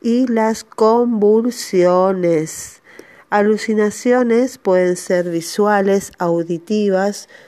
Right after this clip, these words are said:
o más raramente táctiles. Se presentan generalmente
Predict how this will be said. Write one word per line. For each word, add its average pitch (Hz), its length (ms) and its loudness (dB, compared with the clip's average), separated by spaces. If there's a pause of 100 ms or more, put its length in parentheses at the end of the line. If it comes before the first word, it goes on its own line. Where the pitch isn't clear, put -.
(140)
o 185 140 -2
más 202 260 -6
raramente 185 600 -4
táctiles. 196 920 -4 (240)
Se 190 240 -2
presentan 196 720 -4
generalmente 185 1040 -2